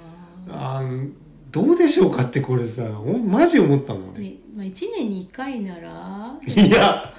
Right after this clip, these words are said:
Speaker 1: でも？
Speaker 2: いや、許さん。
Speaker 1: <laughs> 今もうなくなってるかね、その伝統いつまであったかね。
Speaker 2: うーん、まあ、あの、そうだね。
Speaker 1: うん。
Speaker 2: あの、小岩っ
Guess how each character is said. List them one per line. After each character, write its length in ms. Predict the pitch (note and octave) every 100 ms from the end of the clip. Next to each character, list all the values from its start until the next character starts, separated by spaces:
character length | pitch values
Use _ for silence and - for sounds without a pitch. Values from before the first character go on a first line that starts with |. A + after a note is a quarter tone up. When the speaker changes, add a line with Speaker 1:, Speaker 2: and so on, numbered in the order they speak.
| -
Speaker 1:
で 140 | C#4
も？ 220 | F#3+ F#3 C#4 - - _
Speaker 2:
い 160 | E3 F3+
や、 300 | F#3 E3+ E3+
許 60 | F3+
さ 200 | - C#3
ん。 40 | - D4 G4 F#4 F#4+ F4
Speaker 1:
<laughs> 600 | A#3+ A3+ - - - -
今 280 | C#4 D#4 C#4+
も 220 | G3+ G3+ G#3
う 60 |
な 140 | F3+ F#3
く 120 | A#3
な 140 | A#3+
っ 60 | B3
て 100 | D4+
る 120 | D4
か 120 | C#4 F3+
ね、 80 | G3
そ 80 |
の 120 | A#3 A#3
伝 200 | - -
統 180 | A#3+
い 80 | B3
つ 80 | C#4+
ま 160 | A#3+ E3+
で 80 |
あ 80 | D#3
っ 80 | D#3
た 100 | -
か 140 | -
ね。 200 | - - - _ _ _ _ _ _
Speaker 2:
う 60 | C3+
ー 760 | A#2+ A#2+ A#2+ A#2+ B2 B2 B2+
ん、 40 | C#3
ま 340 | E3+ B2+ - _ _
あ、 140 | D#3 D3+
あ 40 |
の、 140 | D3 C#3
そ 180 | D3
う 40 | B2+
だ 100 | G#2
ね。 380 | A#2 A#2+ G#2+ A2
Speaker 1:
う 40 |
ん。 40 | A#2
Speaker 2:
あ 40 |
の、 300 | A#2 A2+ A2+ - _ _ _ _ _
小 200 | - -
岩 280 | A3 A#3 A#3
っ 160 | A#3 -